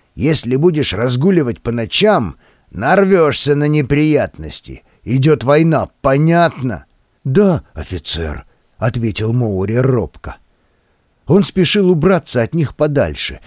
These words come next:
возблагодарив Бога и судьбу за то, что предусмотрительно избавился от багажа. Если бы чемодан был при нем,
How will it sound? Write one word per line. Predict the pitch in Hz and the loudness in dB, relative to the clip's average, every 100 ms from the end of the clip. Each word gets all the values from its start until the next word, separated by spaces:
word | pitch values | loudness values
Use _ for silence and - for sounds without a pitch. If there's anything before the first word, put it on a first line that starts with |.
| - | -16
возблагодарив | - 165 156 180 156 165 175 165 117 | -2 -2 2 2 2 2 2 2 -2
Бога | 127 202 160 127 | 2 2 4 2
и | 127 | 0
судьбу | - 143 135 165 214 | 0 -2 -2 -2 0
за | 135 131 | 0 -2
то, | - 233 202 - - | -2 2 2 0 -12
что | - 156 | -6 -2
предусмотрительно | 170 170 165 - 180 151 180 196 131 117 107 139 | 0 0 0 0 -2 -2 -2 -2 -2 -4 -2 -2
избавился | 131 147 147 123 113 135 | 0 0 0 -2 -4 -4
от | 120 | -4
багажа. | 120 139 151 143 113 80 _ _ _ _ _ | -4 -4 -2 -2 -2 -6 _ _ _ _ _
Если | - 123 - 127 | -6 -4 -2 -2
бы | 127 | -2
чемодан | - 139 143 131 160 139 | -2 0 0 0 0 0
был | 123 147 139 | 0 0 0
при | 117 101 | -2 -4
нем, | 101 135 196 175 127 | -2 0 2 2 -2